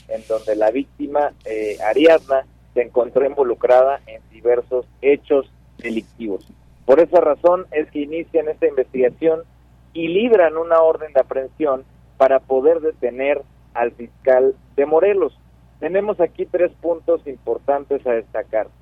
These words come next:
El primero, el tema del fuero constitucional. El segundo, el tema de la competencia de la Fiscalía de Ciudad de México para investigar a un funcionario de un estado,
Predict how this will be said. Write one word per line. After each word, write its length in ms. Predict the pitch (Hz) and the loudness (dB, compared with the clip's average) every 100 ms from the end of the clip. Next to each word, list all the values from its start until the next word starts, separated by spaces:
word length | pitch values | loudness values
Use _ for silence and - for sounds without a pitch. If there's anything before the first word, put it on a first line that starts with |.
| - | -16
El 140 | 117 | -14
primero, 540 | - 123 160 190 220 - _ _ | -8 -2 2 2 2 -6 _ _
el 220 | 120 127 - | -2 -2 2
tema 300 | 190 190 180 | 0 2 2
del 180 | 143 120 | 0 -4
fuero 440 | 147 156 156 143 _ _ | -2 0 0 -4 _ _
constitucional. 1040 | 156 175 175 156 139 127 117 123 139 170 - _ _ | 0 0 -4 -12 -14 -14 -10 -4 -2 -2 -6 _ _
El 180 | 120 120 | -4 -2
segundo, 600 | 127 123 175 190 190 190 - | -2 0 0 0 0 -2 -4
el 180 | 127 131 | -6 -4
tema 300 | - 180 175 | 0 0 0
de 80 | 147 | -2
la 140 | 127 | -2
competencia 1080 | - 120 - - 120 - 160 165 - 127 104 - _ _ - | -2 -6 -4 -4 -2 0 0 -2 -6 -8 -8 -12 _ _ -8
de 200 | 117 123 | 0 2
la 140 | 117 | 0
Fiscalía 580 | 113 117 - 120 131 165 | -4 -12 -6 0 2 2
de 140 | 170 - | 0 -6
Ciudad 380 | 127 120 143 | -6 -2 0
de 100 | 147 | -2
México 540 | 135 139 - 120 - - - | -6 -10 -12 -6 -6 -2 2
para 260 | 160 170 | 2 2
investigar 840 | 165 143 123 _ 123 120 139 139 131 _ _ _ | -2 -2 -4 _ -2 2 2 0 -4 _ _ _
a 220 | 123 123 | 0 2
un 380 | 131 160 175 175 | 2 0 -4 -8
funcionario 880 | - 147 127 - 113 135 143 139 113 | -12 -12 -12 -14 -8 -2 2 2 0
de 100 | 135 | -2
un 140 | 143 | -6
estado, 600 | 131 - 143 143 139 113 | -10 -6 0 0 0 -2